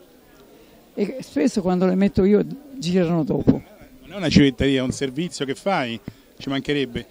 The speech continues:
Speaker 2: Devo dire che tu sei anche molto brava, io me lo ricordo, io sono, le, oggi si può dire che non, non stando su Facebook sono morto, infatti io sono, parlo dall'oltretomba adesso, però mi ricordo che tu, insomma, eh, tenevi su Facebook anche delle rubriche, delle, delle, delle cose tematiche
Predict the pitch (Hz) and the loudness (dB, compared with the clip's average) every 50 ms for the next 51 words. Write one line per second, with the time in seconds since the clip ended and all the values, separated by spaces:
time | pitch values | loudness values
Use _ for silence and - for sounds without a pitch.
0 | - - - - - - 143 151 160 165 190 214 202 160 135 131 - 127 - 139 | -20 -20 -20 -12 -4 0 2 2 2 2 2 0 0 -2 -2 -6 -6 -6 -4 -4
1 | 131 143 143 - 160 147 147 147 - 160 151 143 156 165 151 127 123 127 127 123 | -6 -6 -6 -6 -6 -4 -4 -4 -2 -4 -4 -2 0 0 0 0 0 -2 -2 -2
2 | 127 131 139 156 170 190 175 143 123 135 151 143 123 127 143 151 165 165 - _ | -2 -2 -2 -2 0 -2 -2 -2 -2 -4 -4 -4 -4 -2 -4 -4 -4 -6 -14 _
3 | - - - 151 139 135 - - - - - - - _ _ _ - - 165 175 | -20 -12 -6 -6 -6 -6 -6 -16 -20 -20 -20 -20 -20 _ _ _ -2 0 0 0
4 | 143 165 139 151 151 156 156 156 147 135 143 143 - 147 147 151 - - - 156 | 0 -2 -4 -4 -6 -4 -4 -4 -4 -6 -8 -8 -8 -6 -6 -6 -6 -6 -6 -6
5 | 147 - - 175 175 160 143 170 147 - - 180 180 175 147 131 143 147 - 151 | -6 -4 -4 -4 -4 -4 -6 -6 -8 -6 -4 -4 -2 -2 -4 -6 -8 -8 -8 -6
6 | 123 139 143 143 143 143 135 123 113 107 - 117 120 123 117 - 156 127 - 131 | -6 -4 -4 -2 -2 0 -2 -2 -2 -6 -12 -14 -14 -14 -12 -12 -12 -12 -10 -12
7 | 120 120 127 123 117 117 113 101 - - - 143 143 143 147 147 147 156 165 156 | -10 -8 -8 -8 -8 -10 -12 -14 -12 -6 -6 -4 -2 0 0 0 0 0 -2 -2
8 | - 151 156 151 143 120 120 120 123 127 120 139 - - 160 180 - - - - | -4 -6 -4 -4 -4 -4 -4 -6 -6 -8 -8 -10 -10 -10 -10 -12 -12 -14 -20 -20
9 | - - - - - - - - - - - - 165 202 214 175 127 - 135 139 | -20 -20 -20 -20 -20 -20 -20 -20 -20 -10 0 2 4 6 6 4 4 2 -2 -2
10 | 147 185 175 170 165 185 202 175 151 127 117 123 - - - 208 196 143 110 - | -2 0 0 2 2 2 2 0 -2 -4 -6 -6 -8 -4 -2 -2 -2 -2 -6 -6
11 | - - 151 123 - - - 78 71 - - - - - - 131 135 156 170 160 | -8 -8 -8 -10 -14 -16 -16 -14 -14 -12 -12 -14 -14 -8 -4 -2 0 0 0 0
12 | 143 139 113 - 139 - - 160 170 180 135 127 131 - - 147 131 - 143 131 | 0 -2 -2 -4 -6 -6 -2 0 0 0 0 -2 -6 -4 -4 -6 -4 -2 0 2
13 | 135 135 131 131 127 123 143 170 190 190 170 123 127 120 110 120 123 123 120 120 | 4 4 4 2 4 4 4 4 4 2 0 0 -2 -2 -2 -2 -2 -2 -2 -2
14 | 117 131 123 123 123 120 120 120 123 120 123 - 135 107 123 117 127 147 190 226 | -2 -2 -2 0 -2 -2 -2 -2 -2 -4 -2 -4 -4 -4 -2 -2 0 2 2 2
15 | 226 180 160 123 120 110 | 2 2 0 -4 -6 -8